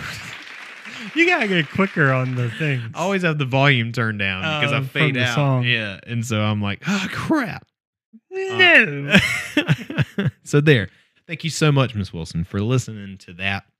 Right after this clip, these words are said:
Speaker 1: Marlena.
Speaker 2: Uh, not Miss Wilson. But anyway, yeah,
Speaker 1: Jacob
Speaker 2: that's all right.
Speaker 1: Dylan wrote a song.
Speaker 2: Huh?
Speaker 1: Three Marlenas.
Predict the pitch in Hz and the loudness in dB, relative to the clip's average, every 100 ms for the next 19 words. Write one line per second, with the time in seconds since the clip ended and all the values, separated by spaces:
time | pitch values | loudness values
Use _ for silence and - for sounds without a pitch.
0 | _ _ _ 139 120 117 104 - 107 98 | _ _ _ -8 -4 -4 -8 -10 -8 -6
1 | 95 95 - 85 - 98 - 95 95 98 | -4 -8 -10 -18 -18 -16 -6 -4 -4 -10
2 | 95 _ _ 110 131 170 113 113 147 127 | -16 _ _ -10 -2 0 2 2 4 4
3 | 131 123 139 135 113 107 - - 127 117 | 2 4 4 4 0 -6 -14 -14 -10 -10
4 | 113 131 131 135 _ _ - 123 135 - | -12 -14 -16 -20 _ _ -4 -2 -2 -6
5 | - 131 120 123 135 - 143 - | -8 -8 -8 -12 -14 -18 _ -20